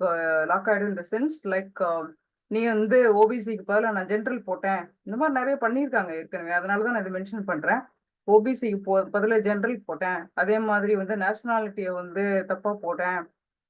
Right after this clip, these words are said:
அஹ், டென் பிளஸ் டூ பிளஸ் ஃபோருக்கு பதிலா டென் பிளஸ் டூ பிளஸ் த்ரீ போட்டேன். இந்த மாதிரிலாம் நிறைய மிஸ்டேக்ஸ் already நிறைய பேர் பண்ணியிருக்காங்க. So don't repeat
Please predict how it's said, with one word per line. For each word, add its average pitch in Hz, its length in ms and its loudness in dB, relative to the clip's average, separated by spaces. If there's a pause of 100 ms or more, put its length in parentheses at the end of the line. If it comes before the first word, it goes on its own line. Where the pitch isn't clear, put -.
(160)
அஹ், 170 220 2
டென் 214 300 -2
பிளஸ் 220 260 0
டூ 226 160 -6
பிளஸ் 202 300 -2
ஃபோருக்கு 202 280 -2
பதிலா 190 240 0
டென் 202 240 -4
பிளஸ் 208 220 -2
டூ 208 160 -2
பிளஸ் 196 280 -6
த்ரீ 220 240 -8
போட்டேன். 185 440 -2
இந்த 226 140 0
மாதிரிலாம் 247 160 0
நிறைய 226 260 2
மிஸ்டேக்ஸ் 214 400 0
already 190 180 0
நிறைய 190 320 -4
பேர் 202 140 -6
பண்ணியிருக்காங்க. 190 480 -4
So 202 360 -4
don't 226 380 0
repeat 214 340 -4